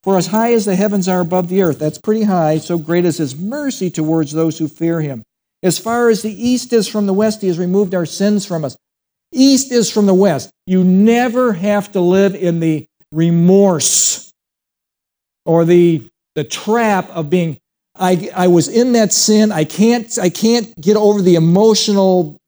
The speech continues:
disaster that that caused my life." Look at, when God forgives you,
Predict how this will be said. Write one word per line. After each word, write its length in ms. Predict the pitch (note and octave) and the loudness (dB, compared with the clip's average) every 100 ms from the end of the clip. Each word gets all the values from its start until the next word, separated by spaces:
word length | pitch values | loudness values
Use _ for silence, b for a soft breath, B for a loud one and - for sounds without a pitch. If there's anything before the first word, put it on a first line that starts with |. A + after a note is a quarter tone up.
| C3+ | -10
disaster 680 | D3+ B2 F3 G3 G3 G#3 | -6 -4 -2 -2 -2 -2
that 140 | E3+ F3+ | 0 0
that 160 | F3+ | -2
caused 320 | - F3+ D#3+ | -2 -2 -2
my 140 | E3+ E3+ | -2 -2
life." 420 | E3 E3 E3+ E3+ _ _ _ - | 0 0 -2 -4 _ _ _ -6
Look 140 | A3+ F#3 | -2 -2
at, 100 | - _ _ _ | -6 _ _ _
when 180 | - E3 | -6 -4
God 340 | E3 F#3+ A#3 G#3+ | 0 0 0 0
forgives 540 | A3 G3 G#3+ G#3 E3 | 0 2 2 2 0
you, 400 | F#3 F#3 F#3 F3+ | 4 4 4 -2